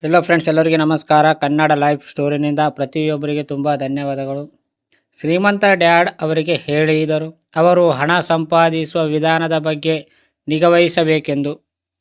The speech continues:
ಯಾವ ಕ್ಷಣದಲ್ಲಿ ನೀವು ಯಾವುದೇ ಅವಕಾಶವನ್ನು ಎದುರು ನೋಡುತ್ತಾ ಇದ್ದೀರಾ? ಜೀವನ ಪೂರ್ತಿ ಅವಕಾಶಗಳಿಗಾಗಿ ನೋಡುತ್ತಿರುತ್ತೀರಿ.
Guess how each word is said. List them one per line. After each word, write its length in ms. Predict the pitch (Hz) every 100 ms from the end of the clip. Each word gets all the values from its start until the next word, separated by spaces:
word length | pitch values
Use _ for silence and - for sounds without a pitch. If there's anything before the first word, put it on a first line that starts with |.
| _
ಯಾವ 360 | 160 180 190 220
ಕ್ಷಣದಲ್ಲಿ 540 | - 202 202 202 190
ನೀವು 280 | 190 190 185
ಯಾವುದೇ 540 | 185 160 165 175 175 185
ಅವಕಾಶವನ್ನು 840 | 175 170 175 170 170 170 170 170
ಎದುರು 380 | 156 151 165 170
ನೋಡುತ್ತಾ 500 | 165 160 160 - 160
ಇದ್ದೀರಾ? 800 | 156 143 151 151 147 151 _ _ - - _ _ _ -
ಜೀವನ 360 | 147 214 233 220
ಪೂರ್ತಿ 340 | 196 220 214
ಅವಕಾಶಗಳಿಗಾಗಿ 1000 | 202 196 208 202 202 196 190 185 185 185
ನೋಡುತ್ತಿರುತ್ತೀರಿ. 1000 | 175 160 165 170 170 156 156 156 151 151